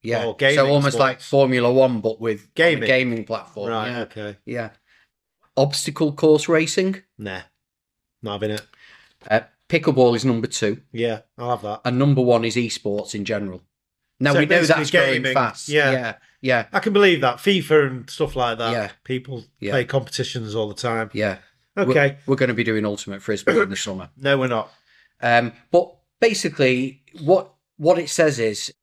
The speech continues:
Speaker 1: there is no specific data for the fastest growing sports in the world.
Speaker 2: Right. Well,
Speaker 1: It's
Speaker 2: pickleball,
Speaker 1: all
Speaker 2: we know,
Speaker 1: opinion.
Speaker 2: is one of them.
Speaker 1: Yeah.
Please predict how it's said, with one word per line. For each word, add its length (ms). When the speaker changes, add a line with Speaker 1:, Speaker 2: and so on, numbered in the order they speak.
Speaker 1:
there 160
is 120
no 240
specific 640
data 480
for 140
the 80
fastest 420
growing 360
sports 420
in 60
the 80
world. 340
Speaker 2:
Right. 300
Well, 140
Speaker 1:
It's 220
Speaker 2:
pickleball, 80
Speaker 1:
all 140
Speaker 2:
we 120
know, 120
Speaker 1:
opinion. 200
Speaker 2:
is 60
one 160
of 100
them. 100
Speaker 1:
Yeah. 200